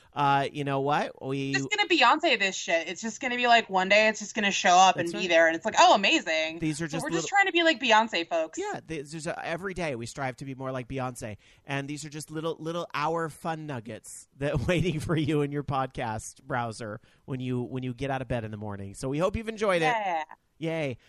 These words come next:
Speaker 1: Uh, leave us a nice review on iTunes or Google Play. Five stars helps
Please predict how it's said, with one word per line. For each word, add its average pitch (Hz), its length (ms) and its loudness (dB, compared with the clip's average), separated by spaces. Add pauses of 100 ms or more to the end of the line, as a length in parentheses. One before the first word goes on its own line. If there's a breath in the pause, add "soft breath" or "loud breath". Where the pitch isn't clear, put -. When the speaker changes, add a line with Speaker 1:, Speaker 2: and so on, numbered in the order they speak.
(180 soft breath)
Speaker 1:
Uh, 170 260 2
leave 196 220 -4
us 214 120 -6
a 208 60 -8
nice 190 260 -6
review 175 480 -6
on 165 200 -6
iTunes 160 480 -10
or 156 100 -12
Google 151 240 -10
Play. 151 260 -6
Five 147 280 -6
stars 151 300 -8
helps 147 280 -8